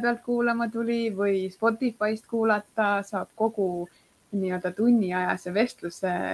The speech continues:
kõik üksipulgi lahti võtta. Siin sai juba nippe jagatud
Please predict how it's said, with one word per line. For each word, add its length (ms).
kõik 320
üksipulgi 520
lahti 380
võtta. 440
Siin 220
sai 360
juba 240
nippe 340
jagatud 540